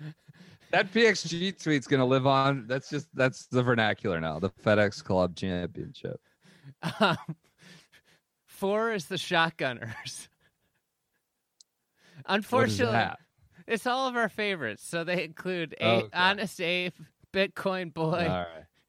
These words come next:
Speaker 2: J B Holmes, <laughs> Jolie D.
Speaker 1: I mean, wait, wait, wait, wait, wait. <laughs> Honest Abe is, like, a top twenty-five, thirty player.
Speaker 2: That's
Speaker 1: Bitcoin Boy is on the alternate list. <laughs>
Speaker 2: Mattress, <laughs> Mattress King. Well, if Bit-, if somebody picks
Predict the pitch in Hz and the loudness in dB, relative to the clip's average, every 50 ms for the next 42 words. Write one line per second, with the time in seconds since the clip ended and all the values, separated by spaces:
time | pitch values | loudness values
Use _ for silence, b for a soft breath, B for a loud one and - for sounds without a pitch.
0 | _ _ _ - - - 185 190 196 180 196 190 175 135 117 185 175 170 175 156 | _ _ _ -12 -4 -2 0 0 0 2 0 0 0 0 0 -2 0 0 -2 -2
1 | - 185 175 - 143 - - - - - _ _ - _ _ _ - - 233 226 | -4 -4 -6 -6 -8 -14 -18 -20 -20 -20 _ _ -20 _ _ _ -2 2 2 4
2 | 208 214 214 202 185 151 135 165 165 170 170 240 269 294 311 277 233 240 311 370 | 4 2 2 0 -2 -4 -4 -2 0 2 4 4 4 4 2 2 0 -2 -4 -4
3 | 370 - 349 - - - 302 277 269 240 214 - 202 160 139 135 117 98 - - | -4 -4 -4 -6 -10 -8 -2 0 2 2 2 0 -2 -4 -2 -2 -2 -2 -4 -6
4 | 170 - - - _ - - 240 294 349 330 - 233 220 220 226 233 226 220 190 | -14 -16 -18 -20 _ -2 2 2 2 2 2 2 4 4 6 6 6 6 4 2
5 | 180 156 - 160 160 151 147 143 - 147 175 170 185 262 - - - 170 170 175 | 0 0 2 0 0 0 -2 -4 0 2 2 2 2 2 -2 -2 0 2 2 2
6 | 160 - - 147 147 147 151 151 143 107 - 151 147 147 143 135 - 151 143 139 | 0 2 4 6 6 6 6 4 2 2 2 4 4 4 4 2 2 4 4 4
7 | 139 131 131 262 302 311 - 214 240 - - - 277 262 240 226 185 185 190 190 | 4 4 4 4 4 6 6 4 4 4 2 4 4 6 6 6 6 6 6 6
8 | 190 165 202 196 185 180 185 190 214 202 - - 226 170 139 120 110 107 98 92 | 6 6 4 4 6 6 8 8 6 6 4 0 -2 -2 -2 -2 -2 -2 -4 -4
9 | 85 156 B B B B B 190 180 143 190 202 202 160 - 233 - - - - | -6 -10 B B B B B -20 -14 -4 0 0 0 0 -2 -4 -6 -4 -2 0
10 | 233 - - - - 214 - - - 214 - - - 240 185 - - - 240 214 | 0 0 0 0 -2 -2 0 2 2 2 2 0 -2 -6 -6 -6 -8 -6 -6 -8
11 | - - - - 247 - - 262 277 302 285 _ - 196 - _ _ _ B 208 | -8 -10 -8 -6 -6 -6 -6 -8 -14 -14 -16 _ -20 -20 -20 _ _ _ B -16
12 | B 196 175 233 262 294 302 285 226 - 226 240 196 B - 220 - _ 269 277 | B -8 0 4 6 6 6 4 2 -2 -8 -10 -4 B -2 -2 2 _ 6 6
13 | 339 320 - 320 254 285 - - 277 262 247 294 294 302 - 302 320 285 277 | 6 4 2 -6 -6 -6 -4 -4 -4 -2 0 2 0 0 0 0 -2 -2 -2